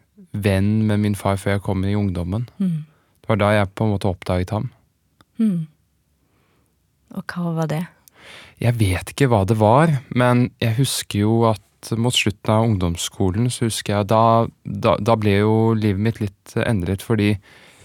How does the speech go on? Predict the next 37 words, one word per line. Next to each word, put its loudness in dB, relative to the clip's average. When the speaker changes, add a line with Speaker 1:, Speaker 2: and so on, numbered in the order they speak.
Speaker 1:
inntil 2
da 4
så 2
hadde 2
jeg 4
hatt -4
et -4
veldig 2
godt -2
liv 2
på 0
skolen, 0
men, 0
eh, 0
da 4
begynte -2
det 2
å -2
skjære 0
seg -6
litt. -12
Speaker 2:
Mm. -4
Speaker 1:
Jeg -8
hadde 0
det 0
ikke -6
så -2
bra 0
på -14
skolen 0
lenger. -2
Det -6
ble -2
litt -4
sånn -2
mobbing 0
og, -4